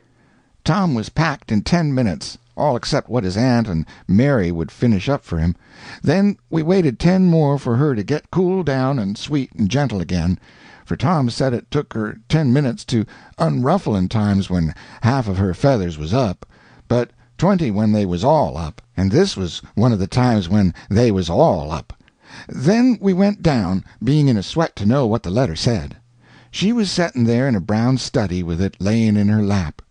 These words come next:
We set down, and she says, "They're in considerable trouble down there, and they think you and Huck'll be a kind of diversion for them. Comfort, they say.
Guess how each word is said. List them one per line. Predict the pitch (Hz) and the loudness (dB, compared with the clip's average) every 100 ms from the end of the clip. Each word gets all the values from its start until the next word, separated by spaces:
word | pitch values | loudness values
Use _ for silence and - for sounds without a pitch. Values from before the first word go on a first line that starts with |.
| _ _ - | _ _ -8
We | 95 | -4
set | - 123 - | -4 -6 -2
down, | 104 87 101 | -2 0 -2
and | 90 | -2
she | 110 | -6
says, | - 110 104 - _ _ _ - - - _ | -4 -2 -4 -6 _ _ _ -20 -20 -20 _
"They're | 320 285 277 | 0 2 2
in | 220 214 208 | 2 2 0
considerable | 214 214 - 403 311 196 | -4 -8 -2 0 0 -2
trouble | 170 254 370 151 | -2 -2 -2 -2
down | 139 139 135 | -2 0 0
there, | 127 175 269 - - - | 0 0 -2 -6 -8 -2
and | 202 | 0
they | 190 | 0
think | 208 220 185 | 0 -2 0
you | 196 370 269 233 | 0 0 2 2
and | 208 | 2
Huck'll | 202 320 247 170 | 2 -2 -4 -4
be | 190 196 | -2 -2
a | |
kind | - 190 220 190 | -2 0 0 0
of | 147 151 | -2 -2
diversion | 151 226 427 311 156 120 | -2 0 0 -2 0 -2
for | - 139 | 0 0
them. | 117 123 104 - _ _ - | 2 2 0 -4 _ _ -6
Comfort, | 359 415 - 214 165 - - | -2 -2 -2 -4 -4 -8 -6
they | 156 | -4
say. | 123 - 160 127 139 | -4 -4 -4 -4 -8